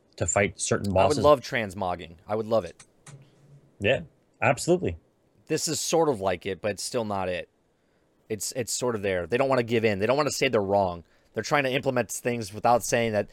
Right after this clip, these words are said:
Speaker 2: "You know what? We were wrong about this. We should have done this a long time ago." I just, I'm just mad about the Prison of Elders because to me, Prison of Elders wasn't that good of content when it came out for House of Wolves. Obviously,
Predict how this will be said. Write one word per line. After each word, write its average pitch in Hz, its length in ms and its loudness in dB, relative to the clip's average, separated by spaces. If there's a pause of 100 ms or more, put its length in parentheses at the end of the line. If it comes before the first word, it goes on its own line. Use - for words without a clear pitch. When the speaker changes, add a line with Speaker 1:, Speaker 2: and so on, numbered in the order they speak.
(220)
Speaker 2:
"You 127 60 -8
know 139 100 8
what? 139 160 8
We 127 80 -2
were 120 100 4
wrong 117 220 4
about 87 260 0
this. 85 280 -6
We 104 80 -8
should 110 180 -4
have 98 120 -2
done 101 120 -2
this 98 160 -4
a 92 60 -6
long 90 260 0
time 87 220 -10
ago." 78 260 -14 (680)
I 151 140 6
just, 180 300 2
I'm 160 140 2
just 190 160 -4
mad 160 180 6
about 135 160 4
the 127 60 -6
Prison 120 220 -4
of 101 60 -2
Elders 85 400 -2 (340)
because 131 280 0
to - 100 -4
me, 160 140 0
Prison 160 240 -2
of 156 60 2
Elders 151 240 6
wasn't 127 220 0
that 123 120 4
good 117 120 -4
of 107 60 -4
content 113 380 -2
when 104 80 -4
it 101 60 -8
came 110 120 -6
out 107 140 -2
for 107 80 -6
House 101 220 -2
of 92 80 -6
Wolves. 90 360 -4
Obviously, 104 540 0